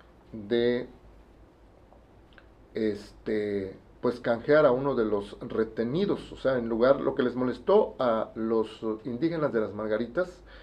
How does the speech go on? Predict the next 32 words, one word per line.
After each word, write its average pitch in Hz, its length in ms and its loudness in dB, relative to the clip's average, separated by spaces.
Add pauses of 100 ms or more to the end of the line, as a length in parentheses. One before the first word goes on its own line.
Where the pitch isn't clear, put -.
(200)
es 127 180 -2
que 147 220 4
el 120 220 0
presidente 120 500 -4
municipal, 131 600 -2
Jorge 104 280 -6
Luis 110 200 -4
Escandón, 139 580 2 (420)
en 113 180 -2
vez 131 360 0
de 113 200 4
haber 123 420 4 (160)
establecido 117 680 0
algún 123 300 0
to-, 135 200 0 (140)
contacto 131 500 4
con 139 180 4
ellos 127 240 -2
para 101 320 -2
que 98 280 -2 (200)
se 127 160 -2
solucionaran 120 720 0
sus - 180 -14
peticiones 143 560 0
que - 80 -2
tienen 262 280 0
que 139 100 6
ver 165 140 8
con 151 140 0
compromisos 123 680 -2
de 101 100 4
obras, 117 680 4